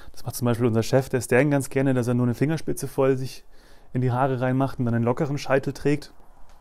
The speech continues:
Also für die Leute, die immer sagen, "Ich kann mit einer weichen Pomade nicht viel anfangen",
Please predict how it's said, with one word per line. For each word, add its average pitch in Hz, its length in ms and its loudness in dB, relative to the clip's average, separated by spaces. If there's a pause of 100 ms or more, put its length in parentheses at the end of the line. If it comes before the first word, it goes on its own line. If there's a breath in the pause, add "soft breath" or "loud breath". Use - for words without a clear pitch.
(1700 loud breath)
Also 117 220 -2
für 131 140 4
die 127 80 8
Leute, 131 260 10
die 135 140 4
immer 123 160 4
sagen, 117 240 6
"Ich - 80 -2
kann 127 120 4
mit 117 120 4
einer 117 100 4
weichen 120 240 4
Pomade 117 320 2
nicht 117 140 0
viel 127 120 0
anfangen", 120 540 0